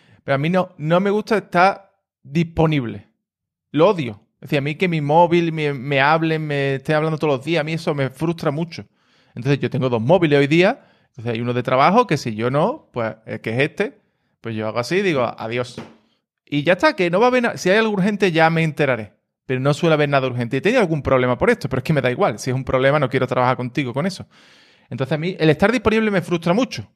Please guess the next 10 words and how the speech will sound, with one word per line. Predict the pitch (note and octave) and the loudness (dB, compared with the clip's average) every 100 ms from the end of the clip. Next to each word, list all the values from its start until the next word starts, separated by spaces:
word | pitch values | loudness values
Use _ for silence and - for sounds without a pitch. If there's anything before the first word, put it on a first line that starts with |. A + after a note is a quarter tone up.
| _ _ _ _ - | _ _ _ _ 0
También | D3 D3+ F#3 F#3+ _ | 2 4 2 0 _
que | D#3 D#3 - | -4 -4 -4
yo | B2+ D#3+ | 0 2
no | F#3+ | 2
soy | G3+ | 2
un | F#3 F3 | 2 4
líder | F3 D#3 D3 | 4 4 4
nato, | C3+ - G2 _ | 0 -2 -10 _
la | - B2 | -2 0
verdad. | B2 A#2 A#2 - | 0 -2 -4 -6